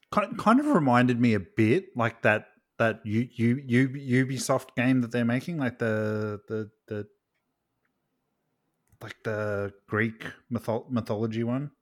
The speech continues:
I can't remember what it's called right now, but it's, it's based off of, like, Greek,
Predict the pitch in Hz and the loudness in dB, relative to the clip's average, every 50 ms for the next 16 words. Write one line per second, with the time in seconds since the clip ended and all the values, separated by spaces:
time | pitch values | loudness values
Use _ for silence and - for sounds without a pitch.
0 | _ _ - - 120 123 110 90 87 95 95 87 82 82 82 82 - - 90 90 | _ _ -12 -10 -8 -8 -8 -8 -10 -12 -12 -14 -16 -16 -18 -18 -16 -14 -14 -14
1 | - 87 85 - - 98 95 92 - _ _ _ _ _ _ _ _ _ _ _ | -14 -18 -20 -20 -20 -20 -18 -20 -20 _ _ _ _ _ _ _ _ _ _ _
2 | - 117 113 113 - - - 170 170 147 - - - 156 147 131 - - 127 107 | 2 2 2 2 0 -6 -6 -4 -4 -4 -2 2 4 6 6 6 4 2 0 0
3 | - 107 104 95 90 95 - 90 82 82 - - 101 95 92 87 | 0 0 -4 -4 -6 -6 -8 -10 -10 -8 -6 -2 0 0 0 -2